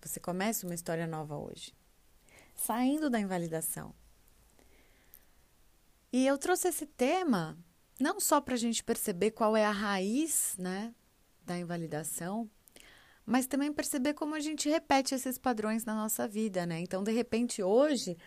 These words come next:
você nem vive mais com as pessoas que te criaram, você já tá distante, você pode até tá em outro estado, talvez até em outro país.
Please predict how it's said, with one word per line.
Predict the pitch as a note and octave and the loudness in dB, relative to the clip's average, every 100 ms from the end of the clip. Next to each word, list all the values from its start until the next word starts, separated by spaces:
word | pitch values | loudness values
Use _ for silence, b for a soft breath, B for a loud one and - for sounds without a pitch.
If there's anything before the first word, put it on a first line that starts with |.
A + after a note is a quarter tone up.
| B B B - | B B B -6
você | F3+ B3 B3 - C4+ | 6 6 6 4 4
nem | C#4 - | 4 2
vive | D#4 E4 D#4 C#4+ | 4 4 4 4
mais | A3+ G#3 A#3 | 6 6 4
com | - | 0
as | F#3+ | -8
pessoas | - E3 - E3+ | -8 -8 -6 -8
que | E3 | -10
te | - E3 | -12 -12
criaram, | E3+ D#3+ D#3 F3+ G3 F3+ E3 | -8 -6 0 4 4 2 -2
você | D#3+ F3+ | -4 -2
já | E3+ E3+ | -2 -2
tá | F3 | -2
distante, | E3 - E3 F3+ F3 | -2 -4 -2 -2 -2
você | - | -6
pode | E3+ F3 E3+ | -4 -4 -4
até | E3 E3 | -4 -4
tá | A3 | -2
em | A3 | -2
outro | G3+ - | -2 -6
estado, | F#3 - F3 F#3+ | -10 0 0 0
talvez | G3+ F3+ F3 F#3 | -4 -4 -4 -6
até | F#3 E3+ | -6 -6
em | F3 | -6
outro | G3 B3+ | -6 -6
país. | C#4+ F4+ C4 E3+ E3+ | 0 2 2 -2 -6